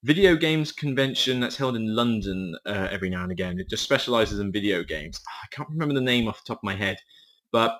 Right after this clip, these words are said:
that is different. That was more video games. This is just board games, and this is the first one I've ever done of that. I could have gone last year, but it was a bit short notice because when I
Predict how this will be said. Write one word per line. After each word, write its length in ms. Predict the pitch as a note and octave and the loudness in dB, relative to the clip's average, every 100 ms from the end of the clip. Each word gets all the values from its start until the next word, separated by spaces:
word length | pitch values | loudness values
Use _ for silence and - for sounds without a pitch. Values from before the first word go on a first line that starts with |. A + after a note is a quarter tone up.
| - | -10
that 380 | C3+ D3+ E3+ - - | 4 12 12 10 4
is 140 | C#3 | 2
different. 320 | - C3+ C3+ B2+ | 6 4 4 2
That 100 | C#3 | 2
was 120 | C3+ | 4
more 180 | B2+ A#2 | 2 4
video 380 | B2+ A2+ G#2 F2 | 4 4 4 2
games. 340 | E2 D#2+ C2+ | 0 -4 -4
This 160 | A#2 A2+ | -4 -2
is 120 | D#3 | 0
just 200 | E3 - | -2 2
board 240 | C3+ B2 | 4 6
games, 280 | B2 A#2 A2+ | 6 2 2
and 80 | G#2+ | -2
this 120 | F#2 | -6
is 60 | F#2+ | -8
the 140 | - | -2
first 260 | C3+ C#3+ C#3 | 6 6 6
one 140 | B2 | 0
I've 100 | A2 | 0
ever 120 | G#2 | 0
done 240 | G#2 G#2 F#2+ | 0 0 -2
of 120 | E2 | -4
that. 300 | F#2+ F#2+ - - - - _ | 0 0 -2 -12 -20 -20 _
I 100 | G#2 | -2
could 320 | G2+ - - G#3+ | -2 -2 6 8
have 140 | F3+ | 8
gone 240 | D#3+ D3+ | 6 4
last 320 | C#3+ C3+ - - | 4 2 0 2
year, 400 | A#2+ G2+ G#2 - _ | 4 6 4 0 _
but 240 | A2 A2 | 4 6
it 60 | A2+ | 2
was 140 | G#2+ | 0
a 20 | |
bit 160 | B2 D3+ | -2 0
short 240 | - D3 | 2 2
notice 340 | A#2 A2 A2 G#2 | 2 0 0 -2
because 280 | - G#2 G#2+ | -4 0 0
when 120 | A2 | 0
I 140 | G#2+ | 0